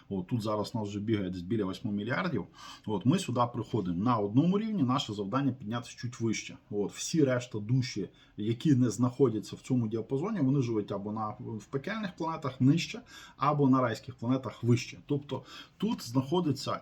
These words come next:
діапазон людей, звідси до це. Все. От, ось тут треба шукати. <clears throat> Е, давайте розглянемо класичне от питання.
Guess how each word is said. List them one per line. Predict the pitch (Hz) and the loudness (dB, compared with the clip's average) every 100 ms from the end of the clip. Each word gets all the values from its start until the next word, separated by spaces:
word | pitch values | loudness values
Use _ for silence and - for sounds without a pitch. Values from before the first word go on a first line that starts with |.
| 104 | 0
діапазон | 139 139 147 135 143 127 | 2 2 0 0 2 2
людей, | 131 139 185 180 | 2 -2 -4 -4
звідси | 117 117 160 - | 0 0 0 -2
до | 101 101 92 | -2 0 0
це. | - - | -6 -14
Все. | - - - - - - - - | -10 -8 -8 -16 -20 -20 -20 -8
От, | 107 - | -6 -2
ось | 131 | -4
тут | - 180 | -2 -4
треба | - 131 113 | -2 -2 -2
шукати. | - 107 98 87 - | -6 -6 -6 -6 -10
<clears throat> | - 123 175 208 - - - - 107 - - 98 - - - - - - _ _ - - - - - - 110 | -4 6 6 8 2 0 6 8 8 2 -6 -6 -8 -18 -20 -20 -20 -20 _ _ -20 -16 -14 -12 -12 -8 0
Е, | 117 | 2
давайте | 110 175 180 | 4 2 2
розглянемо | 127 139 156 127 | 0 2 6 4
класичне | 123 131 123 139 - 104 | 6 4 6 4 4 -2
от | 98 | -4
питання. | - 135 190 208 160 | -4 0 0 2 2